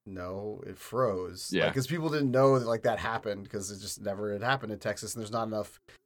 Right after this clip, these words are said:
Speaker 1: in-, like, people don't have insulation 'cause they didn't really need it until a few years ago.
Speaker 2: Yeah, and since it traditionally doesn't get super cold in Texas, they don't bury the pipes as far down as
Speaker 1: Right,
Speaker 2: they do
Speaker 1: exactly.
Speaker 2: everywhere
Speaker 1: They
Speaker 2: else.
Speaker 1: don't, they don't,
Speaker 2: So,
Speaker 1: yeah.
Speaker 2: yeah.
Speaker 1: But instead of burying the pipes,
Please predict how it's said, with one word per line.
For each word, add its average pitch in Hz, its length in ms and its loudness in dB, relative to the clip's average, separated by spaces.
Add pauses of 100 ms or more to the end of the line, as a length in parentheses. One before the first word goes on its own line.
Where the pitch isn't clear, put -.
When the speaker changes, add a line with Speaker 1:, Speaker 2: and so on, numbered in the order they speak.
Speaker 1:
in-, 127 220 -4
like, 101 180 2
people 120 200 -2
don't 110 100 0
have 107 160 -2
insulation 120 640 0
'cause 104 140 -6
they 117 80 0
didn't 120 160 -4
really 117 200 -4
need 135 300 -2
it 110 140 0
until 110 260 -4
a 104 40 -2
few 110 180 -8
years 104 260 -2
ago. 98 400 -2
Speaker 2:
Yeah, 98 380 8 (160)
and 113 260 8
since 131 220 6
it 113 80 -4
traditionally 120 480 6
doesn't 101 240 6
get 90 180 0
super 98 240 4
cold 107 300 6
in 87 80 0
Texas, 87 380 0
they 95 100 2
don't 92 240 2
bury 92 280 4
the 85 120 -2
pipes - 580 0 (140)
as 104 120 0
far 101 220 4
down 101 260 2
as 104 100 2
Speaker 1:
Right, 180 180 12
Speaker 2:
they - 60 6
do - 40 8
Speaker 1:
exactly. - 320 10
Speaker 2:
everywhere 92 240 4
Speaker 1:
They 123 80 2
Speaker 2:
else. 117 140 2
Speaker 1:
don't, 107 100 -16
they 123 120 2
don't, 117 220 0
Speaker 2:
So, 87 260 -6 (120)
Speaker 1:
yeah. 120 140 -2 (100)
Speaker 2:
yeah. 90 40 -6 (180)
Speaker 1:
But 214 280 12 (800)
instead 240 240 8
of 180 80 10
burying 175 300 10
the 147 60 2
pipes, 143 640 8